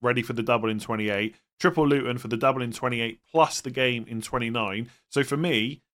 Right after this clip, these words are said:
if I had my wild card and free hit and I was wild carding in twenty-seven or twenty-eight,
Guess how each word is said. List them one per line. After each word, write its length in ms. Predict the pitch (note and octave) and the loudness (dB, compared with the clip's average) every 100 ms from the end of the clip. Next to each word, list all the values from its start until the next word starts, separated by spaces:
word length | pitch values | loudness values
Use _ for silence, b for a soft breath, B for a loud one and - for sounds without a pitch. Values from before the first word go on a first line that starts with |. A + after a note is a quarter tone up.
| _ | _
if 100 | C3 | 2
I 140 | D#3 E3+ | 6 6
had 180 | D#3+ D3+ | 4 2
my 120 | D3 | 2
wild 360 | C#3+ D3 C3+ | 4 4 4
card 220 | B2+ B2+ A#2+ | 4 2 2
and 220 | C3 B2 | -2 -4
free 260 | - B2 A2+ | -2 -2 0
hit 280 | B2+ G#2 | 0 0
and 80 | - | -2
I 80 | A#2 | -4
was 160 | A#2 A2 | -2 0
wild 320 | B2+ B2+ A#2 | 4 4 4
carding 260 | A#2+ A2 | -2 -2
in 80 | A2 | -4
twenty-seven 580 | G#2+ C3 A#2 A2 A2+ A2+ | -6 -6 -6 -4 -4 -4
or 160 | A#2 A2 | -6 -6
twenty-eight, 640 | - A2+ A2 G2+ F#2 A2+ | -4 -2 0 -2 -2 -6